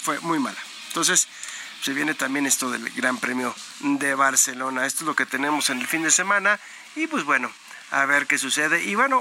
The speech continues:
hoy otra vez hubo declaraciones bastante fuera de tono, fuera de lugar.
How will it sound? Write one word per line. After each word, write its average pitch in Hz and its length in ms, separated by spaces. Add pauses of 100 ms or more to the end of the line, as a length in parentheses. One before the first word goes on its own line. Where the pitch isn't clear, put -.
hoy 254 240
otra 208 240
vez 226 360 (600)
hubo 190 180
declaraciones 147 680
bastante 156 460
fuera 147 340
de 117 120
tono, 143 580
fuera 156 180
de 123 40
lugar. 131 420